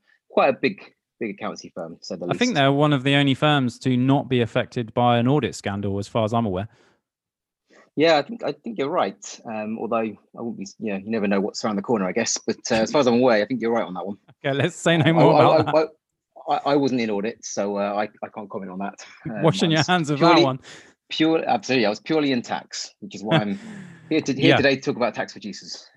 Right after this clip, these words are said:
Speaker 2: Yeah, and you're dual qualified as not only chartered accountant, but chartered tax advisor.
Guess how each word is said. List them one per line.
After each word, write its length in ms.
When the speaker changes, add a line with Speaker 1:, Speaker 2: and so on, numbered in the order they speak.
Speaker 2:
Yeah, 240
and 100
you're 100
dual 320
qualified 600
as 260
not 220
only 160
chartered 280
accountant, 280
but 120
chartered 260
tax 220
advisor. 460